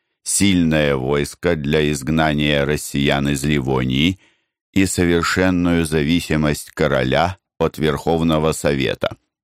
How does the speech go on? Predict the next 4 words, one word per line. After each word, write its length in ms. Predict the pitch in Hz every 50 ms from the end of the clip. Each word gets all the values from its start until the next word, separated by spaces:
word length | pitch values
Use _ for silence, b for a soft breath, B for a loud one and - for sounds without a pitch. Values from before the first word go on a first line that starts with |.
| _ _ _ _ _ _ _ _ _ _ _ _ _ _ _ _ _
Такое, 840 | - 127 143 143 - - 117 117 120 117 117 117 113 113 113 110 - _ _ _ _ _ _
как 220 | - 95 92 80
говорил 600 | 71 78 85 82 80 78 78 87 87 82 80 73 - _ _ _
Иоанн, 580 | 78 76 69 65 67 65 64 67 71 69 65